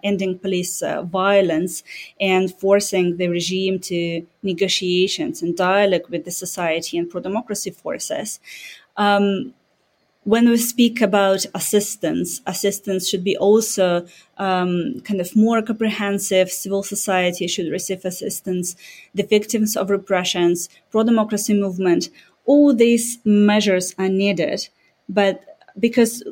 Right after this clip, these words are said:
this should be a comprehensive, well-thought strategy that is not going to react only to this incident, but to, mm,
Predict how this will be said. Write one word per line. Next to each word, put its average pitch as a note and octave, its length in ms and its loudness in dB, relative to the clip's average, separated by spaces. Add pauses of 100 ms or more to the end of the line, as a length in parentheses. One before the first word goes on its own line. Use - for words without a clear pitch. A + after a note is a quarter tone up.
(100)
this B3 280 -2
should G#3 200 -2
be G#3 100 6
a G#3 80 4
comprehensive, G#3 1040 0 (160)
well-thought G#3 540 2
strategy F#3+ 720 -4 (260)
that F#3+ 300 0
is G#3 120 -4
not A3+ 240 0
going G#3 220 2
to G3+ 160 -6
react G3 540 -2
only G#3+ 280 4
to G3+ 140 -6
this F3+ 320 -8
incident, G#3+ 600 0 (320)
but F3+ 300 -4
to, G#3 380 4 (400)
mm, G#3 440 2